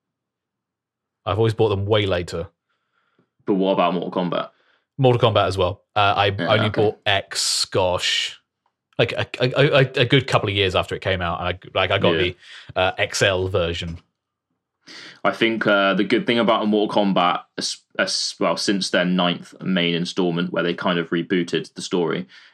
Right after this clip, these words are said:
Speaker 2: is to add story modes into it. You know, the whole cutscenes between fights thing, I think, has been used by others since then now, uh, because it is a formula that works with beat 'em ups. It, it gives you a campaign mode that's, you know, gives you a certain amount of time to actually properly play the game.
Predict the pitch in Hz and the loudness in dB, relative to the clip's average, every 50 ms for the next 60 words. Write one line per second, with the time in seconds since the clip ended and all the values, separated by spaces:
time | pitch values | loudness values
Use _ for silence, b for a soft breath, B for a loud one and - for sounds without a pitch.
0 | B _ 95 90 87 85 - - - 101 90 82 90 - - - 87 87 85 85 | B _ -2 0 0 -2 -2 0 0 2 2 2 0 0 0 0 0 2 2 2
1 | 87 82 80 98 107 104 92 95 78 73 76 - - 85 85 82 90 92 87 - | 2 0 0 0 -2 0 0 0 -2 -2 -4 -4 -4 -2 0 0 0 0 -2 -4
2 | _ - 95 92 92 101 95 101 95 95 92 90 90 - - 95 - - - 98 | _ -2 0 0 0 0 0 2 2 2 0 -2 -2 -2 -4 -4 -2 -2 0 0
3 | 90 87 - 87 - 101 87 87 - - 95 90 85 - - - 85 80 82 82 | 0 -2 -4 -4 -2 -2 -2 -2 0 0 0 0 0 -2 -4 -2 -2 -2 -2 -2
4 | 82 85 - - 85 80 - 92 87 87 90 87 85 - 87 85 87 87 82 85 | -2 -2 -2 -4 -4 -4 -2 -2 0 0 0 -2 -2 0 0 0 2 0 0 -2
5 | 82 - - 107 87 76 - - 85 78 78 76 76 76 76 80 - - - _ | -4 -2 -2 -2 -2 -2 -2 -2 -2 -2 -2 -2 -2 -2 -2 -4 -6 -8 -12 _
6 | - 85 82 80 82 95 95 - 185 - - - - - 90 80 - - - - | -6 -4 -4 -2 -2 -4 -4 -2 -2 -2 -2 -2 -2 -2 -2 -4 -4 -6 -10 -4
7 | - 104 95 87 87 85 85 - 82 92 104 101 92 - 90 - 80 69 85 87 | -2 0 0 2 2 0 0 0 0 0 0 0 -2 -4 -4 -2 -2 -2 -2 -4
8 | - - - - 92 - 98 95 90 101 92 87 92 95 90 95 - 101 95 95 | -4 -4 -4 -4 -4 -2 -2 -2 0 0 0 0 0 0 0 0 0 0 0 0
9 | 95 101 98 95 95 92 95 90 90 85 80 92 82 - - - - 92 82 87 | 0 0 0 2 2 2 2 0 0 0 0 -2 -4 -4 -6 -6 -4 -2 -2 -2
10 | 87 95 90 90 95 90 92 - 104 82 80 90 85 73 - - - 92 85 87 | -2 -2 -2 -2 -2 -2 0 0 0 0 0 0 -2 -2 -2 -2 -2 -2 -2 -2
11 | 95 73 - - - 71 - - - 95 92 - 85 78 - - 104 98 95 87 | -2 -4 -4 -4 -8 -10 -10 -6 -6 -6 -4 -4 -4 -6 -4 -2 0 0 2 0
12 | 82 73 71 65 67 80 90 | 0 -2 -2 -2 -2 -2 -2